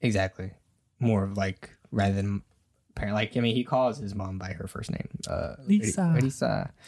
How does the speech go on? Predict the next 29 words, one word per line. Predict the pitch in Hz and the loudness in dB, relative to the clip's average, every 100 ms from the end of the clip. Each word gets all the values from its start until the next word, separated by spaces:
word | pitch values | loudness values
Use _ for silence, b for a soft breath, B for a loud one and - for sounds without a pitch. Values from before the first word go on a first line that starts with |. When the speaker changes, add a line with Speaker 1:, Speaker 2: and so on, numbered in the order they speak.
| B B B B B B _ | B B B B B B _
Speaker 1:
Um, | 110 98 95 95 95 92 95 95 - | 2 2 2 -2 -6 -6 -8 -10 -6
and | 135 110 | 2 2
his | 101 95 | 2 -2
father | 98 95 90 | -2 -2 -4
as | 92 | -4
well. | 98 95 92 - _ | -2 -2 -4 -12 _
So | - 127 | -2 0
it | 127 | 2
is | 127 127 | 0 -2
just | - 110 104 - _ _ _ _ _ _ _ _ _ _ _ - - _ - | 0 0 0 -6 _ _ _ _ _ _ _ _ _ _ _ -20 -20 _ -8
counter, | - 139 139 117 104 101 - _ _ _ - | 2 4 4 2 2 -2 -10 _ _ _ 0
I | |
guess, | 104 92 | 0 2
like, | 107 - | -2 0
counterintuitive | 123 107 101 98 95 92 | 2 2 2 -2 -4 -4
to, | - | -6
like, | 92 90 - - b b b - | -6 -8 -12 -20 b b b -2
there's | 123 | 2
just | 135 | 2
these | 151 123 | 2 0
two | - 123 117 | 0 2 2
polarizing | - 107 101 98 98 95 87 | 2 0 2 -2 -4 -8 -8
characteristics | 95 92 - 90 - - - | -8 -8 -10 -10 -10 -12 -8
with, | - 82 - - - | -2 -2 -4 -14 -12
uh, | - 82 60 | -2 -2 -2
Sosuke. | - 87 - | -6 -8 -8
Speaker 2:
And | - | 4
he's | 175 185 | 4 4
five. | - 147 147 120 - | 2 0 0 -2 -10